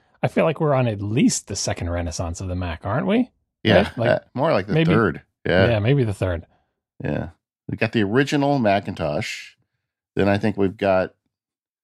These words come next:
Speaker 2: well, what is the second renaissance? Uh,
Speaker 1: I mean, I feel like it has to fade, but the second renaissance, I would say, maybe is like, maybe they all coincide with processor transitions. Um, I know, maybe not. Let's see. Power P C is the second one.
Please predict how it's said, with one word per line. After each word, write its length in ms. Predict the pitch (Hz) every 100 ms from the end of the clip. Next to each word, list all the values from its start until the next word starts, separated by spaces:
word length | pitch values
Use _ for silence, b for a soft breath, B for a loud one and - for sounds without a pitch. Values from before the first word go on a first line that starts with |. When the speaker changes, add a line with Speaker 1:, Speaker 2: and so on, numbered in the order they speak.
| _ _ _ _
Speaker 2:
well, 120 | 95
what 140 | 117 139
is 120 | 113
the 100 | 98
second 440 | - 107 - 87
renaissance? 680 | 78 76 71 76 64 53 - -
Uh, 220 | 80 64 - _ _ _ _ _ _ _ _
Speaker 1:
I 80 | 139
mean, 120 | 156
I 40 |
feel 140 | 156 220
like 120 | 185
it 60 | 175
has 120 | 156
to 60 | -
fade, 360 | - 131 123
but 80 | 117
the 40 |
second 240 | 113 202 180
renaissance, 420 | 147 127 131 113
I 60 | 117
would 160 | 110
say, 140 | - 107
maybe 280 | 101 104
is 120 | 101 98
like, 200 | 104 -
maybe 200 | 175 381
they 100 | 202
all 120 | 202
coincide 420 | - 170 156 175
with 180 | 151 -
processor 320 | 190 185 107
transitions. 520 | 104 98 98 - 85 -
Um, 380 | 135 110 107 -
I 100 | 127
know, 160 | 123 110
maybe 180 | 104
not. 220 | 85 82 -
Let's 140 | 127
see. 80 | 98
Power 240 | - 190
P 120 | 190
C 180 | 143 147
is 120 | 120
the 60 | 101
second 320 | - 104 104
one. 320 | 95 90 92